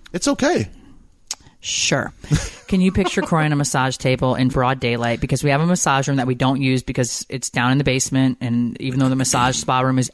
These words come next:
Speaker 2: absolutely beautiful, um, I feel like I'm just away from everybody and everything. So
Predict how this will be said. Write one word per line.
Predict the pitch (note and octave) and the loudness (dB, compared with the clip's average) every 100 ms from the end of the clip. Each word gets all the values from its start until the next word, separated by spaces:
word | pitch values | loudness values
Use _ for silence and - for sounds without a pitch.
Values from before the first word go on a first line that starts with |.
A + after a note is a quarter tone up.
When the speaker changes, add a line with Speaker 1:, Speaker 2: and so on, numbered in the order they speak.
| - | -6
Speaker 2:
absolutely | C#3 - D#3+ | -6 -2 0
beautiful, | D3 C#3 C#3+ D3 E3+ - - - - | 2 0 2 2 0 -6 -20 -16 -2
um, | D3 C3+ C#3+ | 0 0 0
I | D3 | -4
feel | - D3+ | 0 0
like | C#3 | 0
I'm | C3 | 0
just | C#3 D3 | 0 -2
away | C3 B2+ | 0 -2
from | C#3 | 0
everybody | B2+ B2 B2 A#2+ | -2 0 0 -2
and | A#2+ | -2
everything. | B2 - D#3 C3+ | -4 -2 -2 0
So | - C3+ C3 C3 - | 0 0 0 -2 -6